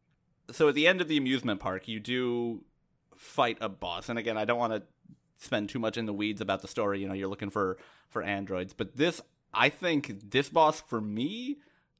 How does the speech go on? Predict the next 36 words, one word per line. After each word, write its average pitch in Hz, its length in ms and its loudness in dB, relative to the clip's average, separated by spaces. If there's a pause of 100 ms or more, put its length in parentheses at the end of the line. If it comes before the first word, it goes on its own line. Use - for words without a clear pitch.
like, 104 240 -4 (320)
like, 107 260 -2
uh, 98 580 0
Michael 131 280 2
had 127 160 -2
said 120 160 4
earlier, 110 360 4
like, 101 260 0
the 107 120 0
kind 104 260 0
of 101 280 -2 (420)
machine 131 440 4
orgy 139 340 8
was 123 160 0
when 123 180 6
he 117 140 0
really 110 440 2
knew 120 280 0
that 113 120 -2
he 123 120 -4
liked 104 280 -2
the 113 80 -2
game. 110 280 -2
For 123 180 -2
me, 123 420 0
this 107 300 -4
boss 92 680 -8
was 104 200 -6
when 92 180 -2
I 104 120 -4
knew 90 180 -8
I 85 80 -8
really 71 240 -8
liked 92 260 -6
the 92 60 -10
game. 90 320 -6